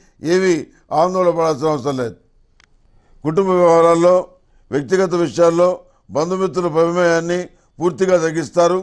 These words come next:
అదేవిధంగా ప్రతిరోజు భద్రచ్చ కూడాను లక్ష్మీ తామర వత్తులతోటి,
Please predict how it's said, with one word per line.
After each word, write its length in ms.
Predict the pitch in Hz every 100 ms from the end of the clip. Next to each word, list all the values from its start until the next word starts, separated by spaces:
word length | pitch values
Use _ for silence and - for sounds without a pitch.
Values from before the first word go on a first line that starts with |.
| - _ _ _ _ _ _ _ _ _ _ _ _ _ 151
అదేవిధంగా 500 | 180 190 185 180 156 - _ _ -
ప్రతిరోజు 400 | 156 175 190 190 170
భద్రచ్చ 400 | 170 180 147 180
కూడాను 260 | 175 180 185 196 _ _ _
లక్ష్మీ 320 | 147 151 175 196
తామర 200 | 185 180 175
వత్తులతోటి, 540 | 170 170 165 175 165